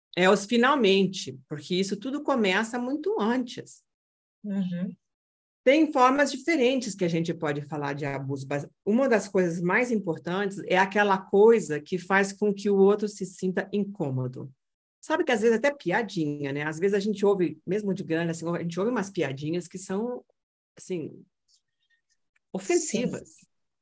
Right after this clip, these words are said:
Speaker 2: Que
Speaker 1: né?
Speaker 2: não deveriam nunca ter saído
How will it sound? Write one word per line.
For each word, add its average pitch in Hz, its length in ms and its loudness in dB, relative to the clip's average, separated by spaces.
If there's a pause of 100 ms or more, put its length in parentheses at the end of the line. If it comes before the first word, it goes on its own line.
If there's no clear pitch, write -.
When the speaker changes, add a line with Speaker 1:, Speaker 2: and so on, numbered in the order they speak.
(240)
Speaker 2:
Que 160 100 0
Speaker 1:
né? 208 80 2
Speaker 2:
não 214 80 4
deveriam 226 400 12
nunca 277 520 10
ter 254 220 10
saído 196 880 2